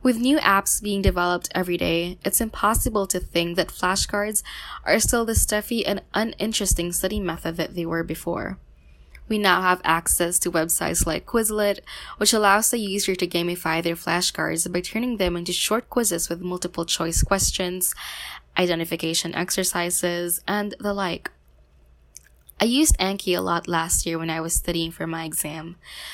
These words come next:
but I have now switched to solely using Quizlet. It's more user-friendly, with a more engaging interface.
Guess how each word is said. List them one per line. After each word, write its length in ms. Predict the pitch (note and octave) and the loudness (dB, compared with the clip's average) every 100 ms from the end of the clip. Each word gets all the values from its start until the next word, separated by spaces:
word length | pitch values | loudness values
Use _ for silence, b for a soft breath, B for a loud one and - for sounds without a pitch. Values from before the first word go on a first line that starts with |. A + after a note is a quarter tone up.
| B - | B 2
but 120 | G#3 | 4
I 40 | |
have 140 | G3 G3 | 4 2
now 240 | F#3+ G3 | 2 2
switched 380 | - F#3 F3+ - | 0 0 2 0
to 80 | F3+ | 0
solely 680 | - G3+ G3+ G#3 G#3 G3+ - | 2 4 2 2 2 0 0
using 440 | F3+ F3 F3+ F3+ | 0 2 2 0
Quizlet. 500 | E3+ E3 - - - - _ B B B B - | 0 0 0 -2 -10 -14 _ B B B B 0
It's 160 | - | 2
more 160 | G#3+ G3+ | 2 2
user-friendly, 880 | G3 G#3 G3+ F3+ B2+ - - C3 - | 2 2 2 2 -4 -6 -6 -6 -4
with 180 | F#3+ F#3+ | 0 0
a 60 | |
more 220 | F#3 F3 | 0 -2
engaging 500 | F3 E3+ D#3+ E3 E3+ | -4 -4 -2 -2 -2
interface. 800 | E3 F3 D#3+ - - - - - | -4 -4 -4 -8 -4 2 2 2